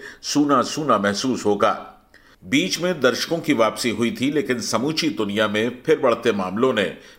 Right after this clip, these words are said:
फिलहाल के लिए दर्शकों का दरवाजा बंद कर दिया है।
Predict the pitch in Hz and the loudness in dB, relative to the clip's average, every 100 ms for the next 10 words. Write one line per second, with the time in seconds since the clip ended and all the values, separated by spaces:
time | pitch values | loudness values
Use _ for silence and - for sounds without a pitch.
0 | - 123 110 120 151 156 117 104 123 107 | -4 -2 0 0 0 0 -2 0 0 0
1 | 104 - 139 127 107 98 95 113 101 101 | -2 -2 -4 0 0 0 2 0 0 -2
2 | 98 117 104 101 98 107 98 95 101 - | 0 -2 0 -2 -2 2 2 2 -2 -4